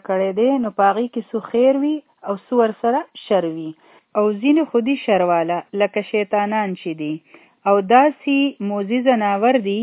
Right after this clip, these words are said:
یعنی زهریلا، لکه مار، لړم، هغه دي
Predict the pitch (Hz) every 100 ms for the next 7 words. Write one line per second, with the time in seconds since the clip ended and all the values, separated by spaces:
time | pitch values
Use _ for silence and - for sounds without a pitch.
0 | 254 _ _ _ _ _ _ _ _ _
1 | _ _ _ - 214 214 240 285 277 -
2 | 175 208 208 214 202 202 180 147 _ _
3 | _ 196 208 208 202 202 214 220 214 -
4 | 190 185 185 190 214 226 226 _ _ _
5 | _ _ _ - _ 196 185 220 220